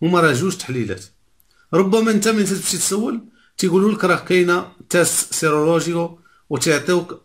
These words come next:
النوع، لأن التيست سيرولوجيكو مقسم إلى نوعين. النوع الأول هو، آه،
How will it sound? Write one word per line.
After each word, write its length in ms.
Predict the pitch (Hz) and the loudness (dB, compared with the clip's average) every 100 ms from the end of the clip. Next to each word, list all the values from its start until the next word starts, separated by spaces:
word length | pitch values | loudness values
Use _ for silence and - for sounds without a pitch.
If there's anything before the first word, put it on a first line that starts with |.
| - | -6
النوع، 420 | 147 151 117 101 | -2 0 0 -4
لأن 240 | 123 127 156 | -6 -2 -2
التيست 360 | 156 214 220 | -2 -2 -2
سيرولوجيكو 680 | 185 156 143 135 131 156 202 | -2 -2 -2 -2 -4 -6 -6
مقسم 500 | 151 - 147 - 196 156 | -8 -6 -6 -4 -6 -4
إلى 200 | 135 123 | -2 0
نوعين. 440 | 113 95 95 101 _ _ _ _ _ _ | 0 -2 -6 -12 _ _ _ _ _ _
النوع 320 | 135 156 196 | -4 2 2
الأول 520 | 165 175 175 226 226 - | 2 2 2 2 0 -4
هو، 460 | 135 165 196 - - | -2 0 0 -2 -12
آه، 640 | - 127 123 120 117 117 | -6 -4 -2 0 -2 -2